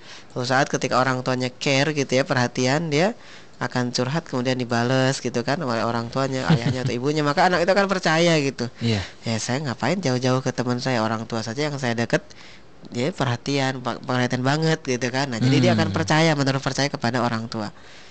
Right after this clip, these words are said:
Speaker 1: Nah, itu kalaupun misalnya tipenya orang tua yang sibuk ya dua-duanya, tapi setidaknya ada komunikasi ya.
Speaker 2: Hmm.
Speaker 1: Bahkan bila perlu ya tetap ada pertemuan yang tatap muka gitu ya.
Speaker 2: Iya.
Speaker 1: Eh,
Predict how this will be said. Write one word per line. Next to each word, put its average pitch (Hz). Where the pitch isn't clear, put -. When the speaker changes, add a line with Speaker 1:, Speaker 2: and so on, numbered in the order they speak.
Speaker 1:
Nah, 101
itu 101
kalaupun 110
misalnya 120
tipenya 127
orang 123
tua 123
yang 117
sibuk 135
ya 123
dua-duanya, 120
tapi 123
setidaknya 139
ada 147
komunikasi 123
ya. 110
Speaker 2:
Hmm. -
Speaker 1:
Bahkan 147
bila 147
perlu 151
ya 147
tetap 143
ada 156
pertemuan 147
yang 139
tatap 139
muka 151
gitu 139
ya. 139
Speaker 2:
Iya. 107
Speaker 1:
Eh, 117